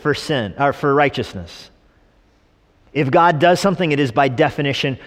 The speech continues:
righteous. I, something is sin because it doesn't conform to God.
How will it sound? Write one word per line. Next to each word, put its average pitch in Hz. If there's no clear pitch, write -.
righteous. 135
I, 123
something 185
is 147
sin 180
because 151
it 147
doesn't 151
conform 156
to 135
God. 113